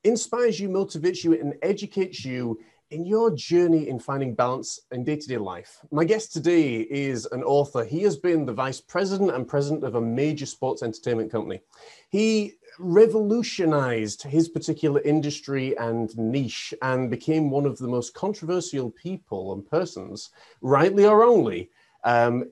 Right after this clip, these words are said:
in history of his niche. He is the author of the, the book that I'm reading at the moment, Controversy Creates Cash. He's got his own podcast and is the star of it called Eighty-three Weeks. And I am delighted to bring on and chat with the amazing Eric Bischoff.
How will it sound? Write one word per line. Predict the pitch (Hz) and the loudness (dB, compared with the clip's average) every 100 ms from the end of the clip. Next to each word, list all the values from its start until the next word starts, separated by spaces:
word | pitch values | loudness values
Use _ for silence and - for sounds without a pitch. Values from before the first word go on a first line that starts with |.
| - | -4
in | 143 135 131 120 104 - _ - | 0 0 2 0 0 -6 _ -4
history | 170 - - 82 82 _ _ - | -2 -2 -10 -10 -12 _ _ -2
of | 104 98 - | 0 0 -2
his | 104 95 | -6 -6
niche. | 87 - - - _ - - _ - | -14 -16 -20 -20 _ -20 -20 _ 0
He | 202 226 | 2 4
is | 220 | 2
the | 160 202 | 6 8
author | 214 214 156 | 8 6 4
of | 139 147 147 127 165 139 | 6 6 6 4 -4 -2
the, | 135 120 | -2 0
the | 135 | 2
book | 123 190 | 4 4
that | 165 | 4
I'm | 151 | 6
reading | 156 160 | 8 6
at | 151 | 4
the | 143 | 2
moment, | 156 180 147 | 2 2 0
Controversy | 170 160 160 160 147 | -2 -2 -2 -2 -4
Creates | 131 123 - | -6 -6 -4
Cash. | 156 220 - - - | -2 -2 -6 -18 -10
He's | 135 120 | -8 0
got | 151 | 0
his | 143 - 165 | 0 0 2
own | 185 196 190 151 _ _ _ _ _ - | 2 2 -2 -6 _ _ _ _ _ 0
podcast | 165 160 165 160 | 0 0 -2 -4
and | 123 | -6
is | 104 | -8
the | |
star | 104 - 143 151 147 | -10 -8 -4 0 0
of | 135 | 0
it | 143 | -2
called | 120 110 - | -4 -8 -8
Eighty-three | 127 - 113 | -14 -10 -8
Weeks. | 98 160 - - - _ _ _ _ - | -2 -4 -4 -16 -18 _ _ _ _ -6
And | 117 127 | -2 0
I | 131 | 0
am | 143 | 0
delighted | 127 127 139 151 | 0 -2 -2 -4
to | 110 | -6
bring | 135 131 | -4 -2
on | 131 127 107 | -2 -2 -2
and | 107 | -6
chat | - 143 143 | -4 -4 -4
with | 123 117 113 - | -2 -2 -2 -4
the | 110 107 | -4 -2
amazing | 117 165 147 151 - | 2 4 4 0 -4
Eric | 123 127 117 110 | -2 -2 -2 -4
Bischoff. | 104 - 104 | -4 -2 -4